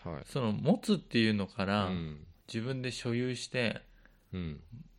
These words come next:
Speaker 2: 抱えてるっていうのから、
Speaker 1: うん。
Speaker 2: 共有するって時代になってきてるみたい。シェア。
Speaker 1: シェア？
Speaker 2: でもさっき言ったさ、物でも何でも体験でもそうだけど、
Speaker 1: うん。
Speaker 2: 共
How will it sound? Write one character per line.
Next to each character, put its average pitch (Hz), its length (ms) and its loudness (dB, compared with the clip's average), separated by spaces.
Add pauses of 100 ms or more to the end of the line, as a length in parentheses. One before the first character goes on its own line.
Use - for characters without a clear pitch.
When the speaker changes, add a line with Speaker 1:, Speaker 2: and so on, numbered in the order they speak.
(240)
Speaker 2:
抱 143 300 2
え 147 40 6
て 139 160 2
る 131 80 -2
っ - 40 -8
て - 160 -8
い 107 40 2
う - 40 0
の 92 80 -4
か 107 140 -2
ら、 110 80 2
Speaker 1:
う 98 80 -2
ん。 90 200 -2
Speaker 2:
共 165 220 2
有 185 200 6
す 170 140 -2
る 175 80 2
っ 175 40 -2
て 120 180 -6
時 107 120 -4
代 107 120 2
に 101 80 0
な 107 80 2
っ - 20 -4
て - 80 -10
き - 80 -16
て - 80 -8
る 90 80 -6
み 90 80 -12
た - 120 -14
い。 - 80 -16 (100)
シ - 220 -4
ェ 92 120 -6
ア。 - 60 -16 (800)
Speaker 1:
シ - 340 -4
ェ 190 240 0
ア？ - 220 -4 (420)
Speaker 2:
で 151 160 4
も 151 80 4
さ 185 140 2
っ 190 40 2
き 190 100 0
言 170 60 4
っ 165 40 -2
た - 120 -2
さ、 110 240 2
物 123 360 4
で 175 100 4
も 104 160 2
何 104 220 2
で 110 80 0
も 104 100 -2
体 113 240 0
験 127 220 0
で 127 80 0
も 104 100 0
そ 98 140 -4
う - 20 0
だ 95 80 -2
け 90 120 -6
ど、 95 120 -4
Speaker 1:
う 101 40 0
ん。 82 340 -4
Speaker 2:
共 175 280 2